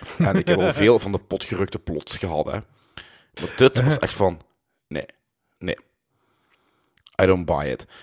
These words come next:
Speaker 1: En het kan, in andere films zijn er ook balls of the wall motieven, maar daar kun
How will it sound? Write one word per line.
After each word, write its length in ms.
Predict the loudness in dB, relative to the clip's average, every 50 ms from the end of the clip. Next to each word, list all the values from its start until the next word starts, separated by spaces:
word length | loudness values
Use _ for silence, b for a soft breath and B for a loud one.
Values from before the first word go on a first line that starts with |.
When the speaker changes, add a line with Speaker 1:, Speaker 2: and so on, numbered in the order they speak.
| B B B
Speaker 1:
En 120 | -8 -8
het 120 | -8 -8 -4
kan, 320 | -2 -2 -2 -2 -6 -14 _ _ _ _ _ _ _ -14
in 140 | -14 -12
andere 320 | -10 -12 -10 -8 -8 -10 -10
films 460 | -10 -10 -10 -8 -8 -8 -10 -12 -14 _ _ _ _ _ _ _
zijn 200 | -10 -10 -10 -6
er 80 | -6
ook 160 | -8 -8 -8 -8
balls 240 | -8 -8 -6 -6 -6
of 80 | -4
the 120 | -4 -4 -2
wall 360 | -2 -2 -2 -2 -2 -4 -8 -14 _ _ _ _ -20 _ _ _ _ _
motieven, 520 | -12 -12 -12 -8 -6 -6 -2 0 0 0 0 B B B B B B B B B B B
maar 140 | -10 -8 -6
daar 120 | -6 -6 0
kun 180 | 0 0 2